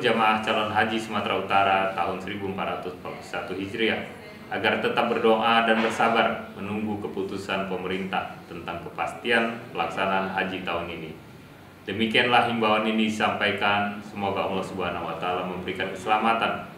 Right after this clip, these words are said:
kekuatan, dan kesabaran kepada kita semua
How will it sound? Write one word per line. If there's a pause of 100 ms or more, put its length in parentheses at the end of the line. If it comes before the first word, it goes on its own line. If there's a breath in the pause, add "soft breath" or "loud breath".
(160)
kekuatan,
dan
kesabaran
kepada
kita
semua